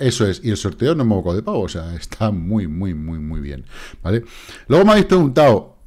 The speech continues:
que me sorprende, ¿no? Yo, yo creo que, que, que sobran las palabras. Que por qué narices promociono,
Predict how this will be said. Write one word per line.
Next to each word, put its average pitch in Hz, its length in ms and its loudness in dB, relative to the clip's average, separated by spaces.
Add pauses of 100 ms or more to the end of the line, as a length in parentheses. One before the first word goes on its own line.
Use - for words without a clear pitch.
(120)
que 107 140 -2
me 107 80 0
sorprende, 110 480 0
¿no? 123 220 2
Yo, 101 180 0
yo 95 260 -8
creo 117 180 -2
que, 90 280 -4
que, 85 240 -10
que - 160 -8
sobran 110 400 2
las 85 120 -8
palabras. 92 480 -6 (260)
Que 101 140 -4
por 107 160 0
qué 143 120 2
narices 175 340 2
promociono, 143 800 0